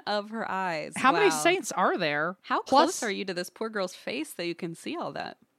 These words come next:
Speaker 2: plus three more, the Holy Trinity. So there's, there's a lot
Speaker 1: How do
Speaker 2: going
Speaker 1: you
Speaker 2: on in that
Speaker 1: s-,
Speaker 2: eyeball.
Speaker 1: hold on. How do you see the Holy Spirit or God? I don't understand how you see the Trinity.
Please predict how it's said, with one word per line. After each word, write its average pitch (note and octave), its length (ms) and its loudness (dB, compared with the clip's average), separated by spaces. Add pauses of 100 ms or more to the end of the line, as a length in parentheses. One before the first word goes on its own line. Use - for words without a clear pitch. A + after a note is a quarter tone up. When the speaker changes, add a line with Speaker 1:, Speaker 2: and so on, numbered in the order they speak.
Speaker 2:
plus D4 260 0
three C4 200 2
more, G#3+ 320 6
the D#3 120 2
Holy G3 220 2
Trinity. D#3+ 440 -2
So G#3 180 0
there's, A3 480 0 (640)
there's C4 140 -2
a A3 60 4
lot G3 220 4
Speaker 1:
How - 80 4
do - 20 4
Speaker 2:
going G#3 100 4
Speaker 1:
you B3+ 60 6
Speaker 2:
on C4 40 6
in A3 60 0
that F3 120 4
Speaker 1:
s-, A3+ 80 4
Speaker 2:
eyeball. E3 240 2
Speaker 1:
hold D#3+ 140 0
on. F#2+ 260 -6
How - 200 -2
do B4+ 120 -6
you G4+ 60 0
see E3+ 720 -6 (960)
the F3+ 160 -4
Holy E3 280 -4
Spirit - 480 -10 (180)
or F3 180 -2
God? - 360 -6 (200)
I F#3 60 -6
don't F3+ 140 -2
understand D#3 420 -6
how E3+ 60 -6
you D#3 100 -2
see - 220 -12
the D3+ 100 -8
Trinity. - 500 -10